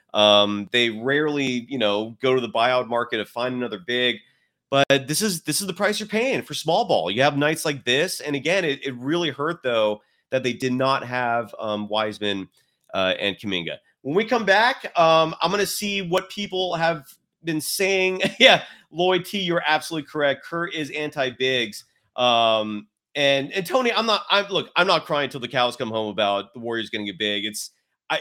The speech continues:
they're not making a move. This is, you're gonna live and die with this roster. I'm, if Wi-, when, when, I'm happy with Wiseman. I'm okay with him playing those five to ten minutes, just grabbing rebounds, at least being a presence inside to make shots difficult for the other team, right? At a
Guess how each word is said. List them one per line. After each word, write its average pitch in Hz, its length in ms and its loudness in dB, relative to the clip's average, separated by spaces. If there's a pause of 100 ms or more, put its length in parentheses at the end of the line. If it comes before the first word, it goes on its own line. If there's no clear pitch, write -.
they're 180 180 4
not 156 140 6
making 113 240 -2
a 98 40 -6
move. 82 300 -10
This 139 160 -4
is, 151 180 -8
you're 156 240 -6
gonna 180 120 2
live 175 180 0
and 165 80 -2
die 160 180 0
with 151 100 -8
this 151 140 -10
roster. 156 540 -4 (300)
I'm, 185 160 -2 (100)
if 190 160 -2
Wi-, 160 260 0
when, 208 300 -2
when, 175 240 -4
I'm 269 160 0
happy 185 420 -6
with 117 200 -10
Wiseman. 104 420 -6
I'm 151 160 -4
okay 214 260 -2
with 180 180 -4
him 160 320 -2 (320)
playing 190 260 -4
those 170 160 -4
five 160 220 0
to 147 60 -8
ten 151 240 -6
minutes, 147 280 -2
just - 200 -14
grabbing 156 320 -2
rebounds, 147 760 -2
at 147 100 -6
least 202 220 -8
being 180 160 -4
a 143 60 -4
presence 165 640 -4
inside 135 680 0 (340)
to 180 120 -4
make 170 320 -2
shots - 520 -4
difficult 170 640 -2
for 143 60 -12
the 139 120 -2
other 131 140 -2
team, 185 380 -4
right? 120 380 0 (340)
At 185 100 -4
a 156 180 -4